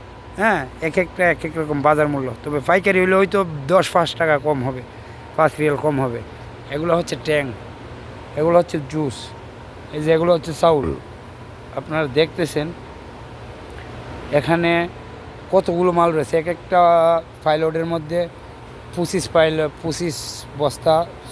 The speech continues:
চল্লিশ কেজি চাউল। এক একটা চাউলের বস্তা যদি দুইশো টাকা করেও ধরা হয়, তাহলে প্রায় পাঁচ হাজার রিয়াল, বাংলার প্রায় বর্তমান বাজার মূল্য দেড় লক্ষ টাকা একটা ফাইলওয়ার্ডের মধ্যে। এই যে এই ফাইলওয়ার্ডের মধ্যে দেড় লক্ষ টাকা এক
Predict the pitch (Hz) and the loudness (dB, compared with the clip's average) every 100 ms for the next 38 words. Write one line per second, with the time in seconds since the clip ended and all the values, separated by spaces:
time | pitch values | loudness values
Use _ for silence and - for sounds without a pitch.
0 | - 170 170 170 - 180 165 - 151 123 | -8 -4 -2 -4 -4 -4 -4 0 0 0
1 | 107 - - - - - 143 151 160 - | -6 -14 -14 -14 -14 -2 2 2 0 0
2 | 170 165 175 170 160 - 170 151 170 170 | 2 4 2 2 -2 -2 -4 -2 0 2
3 | 180 185 180 180 185 175 156 151 156 151 | 2 2 2 2 4 4 6 6 6 4
4 | 160 - - - - - - - 147 156 | 2 -6 -16 -18 -18 -18 -10 2 4 4
5 | 160 - 160 156 143 - - - - 165 | 2 2 2 2 -4 -12 -16 -8 4 4
6 | - 180 185 175 160 127 - - - 160 | 6 4 6 4 2 -2 -8 -10 0 2
7 | 170 160 165 156 139 160 - 170 165 151 | 2 0 0 -2 0 -2 0 0 0 -2
8 | 131 151 165 170 165 156 139 170 165 147 | 2 4 4 2 0 0 2 2 2 0
9 | 160 160 151 143 - 160 156 - - - | 0 0 2 -2 -2 -2 -2 -4 -16 -16
10 | - - 156 151 143 139 131 151 160 160 | -2 2 4 2 0 -4 -2 -2 0 -2
11 | 135 156 151 160 160 156 135 175 175 170 | 0 0 0 -2 -2 -2 2 4 4 2
12 | 175 185 185 185 | 2 2 2 2